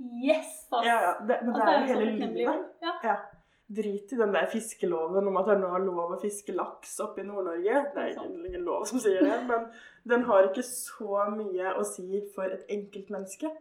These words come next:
Speaker 2: Men altså, at barnevernloven fikk den al-, eller kommer til å få den aldersgrensen nå,
Speaker 1: Mm.
Speaker 2: det er, det betyr alt, det, for noen
Speaker 1: Ja.
Speaker 2: ute i samfunnet.
Speaker 1: Det gjør det.
Speaker 2: Mm. Og det
Speaker 1: Ja.
Speaker 2: er så kult å få lov til å liksom,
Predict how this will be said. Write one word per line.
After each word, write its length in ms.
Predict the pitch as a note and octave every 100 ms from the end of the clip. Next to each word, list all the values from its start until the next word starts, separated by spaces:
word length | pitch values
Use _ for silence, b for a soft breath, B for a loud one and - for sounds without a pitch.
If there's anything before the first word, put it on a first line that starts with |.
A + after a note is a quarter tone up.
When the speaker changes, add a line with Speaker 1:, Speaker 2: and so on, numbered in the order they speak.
| B B B B A#3+
Speaker 2:
Men 120 | G#3
altså, 240 | G#3 A#3 A3 -
at 200 | G#3+ - -
barnevernloven 1040 | A3+ G3+ F#3 F#3 F#3+ F3 F#3+ G3+ G#3+ G#3+ - _ _ _ _ _ _
fikk 240 | - - -
den 160 | G3+
al-, 160 | F3+ F#3+
eller 160 | G#3
kommer 240 | G3+ A3+ F#3+
til 80 | G3+
å 80 | -
få 140 | G3+ G3
den 100 | F#3+
aldersgrensen 720 | E3+ F3+ F#3 G3 F#3 - G#3
nå, 140 | A3 F4 - _ D4+
Speaker 1:
Mm. 320 | C#4 A#3 A#3 _ _ _ _ _ _ _ _ _
Speaker 2:
det 80 | G3+
er, 460 | F3 E3+ D#3+ F3 F3 F3+
det 80 | F#3
betyr 260 | F3 - - -
alt, 160 | - -
det, 80 | D4+ _ _
for 100 | -
noen 280 | A3 G3+ G#3+ - _ -
Speaker 1:
Ja. 100 | D4
Speaker 2:
ute 160 | F#4+ G#3
i 20 |
samfunnet. 460 | G3+ G3 - - - _ _ _ _ _ _ -
Speaker 1:
Det 80 | E4+
gjør 160 | E4
det. 100 | F4+ F4+ _ _
Speaker 2:
Mm. 300 | B3 A3+ G#3+ _ _ -
Og 80 | -
det 60 | A3
Speaker 1:
Ja. 120 | G3+
Speaker 2:
er 40 | G3+
så 100 | G#3
kult 320 | G#3+ B3 -
å 120 | A3
få 60 | A#3+
lov 200 | G#3 G3
til 120 | G3+
å 40 | G3+
liksom, 400 | - F#3 F3+ G3